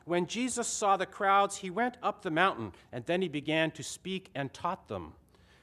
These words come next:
Matthew is signaling that Jesus is, in fact,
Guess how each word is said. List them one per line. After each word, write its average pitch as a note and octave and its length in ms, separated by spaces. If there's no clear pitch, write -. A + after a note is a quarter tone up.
Matthew G#3+ 500
is D3 140
signaling A2+ 720
that D3 180
Jesus G3 480
is, E3+ 260
in D#3 80
fact, E3 460